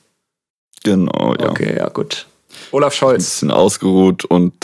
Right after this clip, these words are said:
Speaker 1: wie so ein guter Wein vielleicht sind sie auch ein bisschen besser geworden mit der Zeit.
Speaker 2: <laughs> Okay.
Speaker 1: <laughs>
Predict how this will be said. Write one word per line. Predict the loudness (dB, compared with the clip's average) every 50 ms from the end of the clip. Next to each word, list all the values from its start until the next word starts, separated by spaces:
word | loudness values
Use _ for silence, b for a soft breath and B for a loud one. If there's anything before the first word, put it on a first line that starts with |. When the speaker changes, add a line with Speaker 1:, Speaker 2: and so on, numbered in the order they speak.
| -4
Speaker 1:
wie | 0 4 4 6 6
so | 6 6 6
ein | 6 6
guter | 6 4 4 6 6 4 6 6
Wein | 4 4 4 6 4 4
vielleicht | 2 2 2 4 4 6 6 4 2 0 -6 -10
sind | -6 -2 -2 -2 0
sie | 2 2 2
auch | 2 2
ein | 0 -4
bisschen | -4 -4 -4 -2 0 2
besser | 2 2 4 4 2 4
geworden | 4 4 4 4 4 4 4 2
mit | 2 0
der | 0 -2 0
Zeit. | 0 0 2 2 2 0 -2 -6 -10 -10
Speaker 2:
<laughs> | -8
Okay. | -6 -4 0 0 0 -2 -4 -8 -18 _ _ _ _ _ _ _ _ _ _ -10
Speaker 1:
<laughs> | -10